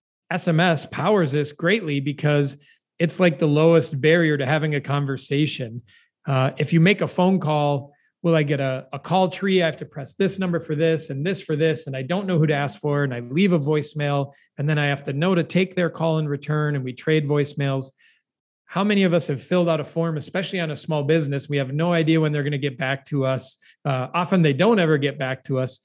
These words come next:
So there's just a, a better, higher confidence level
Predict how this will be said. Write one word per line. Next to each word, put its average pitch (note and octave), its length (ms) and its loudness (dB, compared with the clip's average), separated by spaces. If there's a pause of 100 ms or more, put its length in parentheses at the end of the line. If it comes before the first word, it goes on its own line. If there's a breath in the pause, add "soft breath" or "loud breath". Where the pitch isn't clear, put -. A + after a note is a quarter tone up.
(280 soft breath)
So - 140 -4
there's E3+ 220 4
just G#3 160 -2
a, F3 200 0
a E3 60 0
better, F#3+ 320 4
higher D#3 300 0
confidence D3+ 640 -4
level C3 500 -4